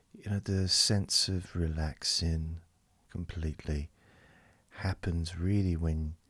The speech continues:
you put no effort into it. It's not something that you can really force. It's something that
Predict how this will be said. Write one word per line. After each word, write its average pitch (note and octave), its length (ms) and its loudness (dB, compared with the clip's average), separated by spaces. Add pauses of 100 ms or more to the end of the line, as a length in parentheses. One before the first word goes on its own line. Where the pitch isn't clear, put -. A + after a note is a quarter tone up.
(680)
you F2+ 120 2
put - 240 -8
no E2+ 360 0
effort - 420 -4 (280)
into D2 400 -6
it. B1 160 -12 (920)
It's - 180 -10
not F2+ 160 0
something E2 600 0
that D2+ 220 -6
you D#2+ 100 -2
can D#2+ 280 -4
really D2+ 300 -2
force. - 880 0 (2250)
It's - 160 -10
something F2 680 2
that D2+ 260 -2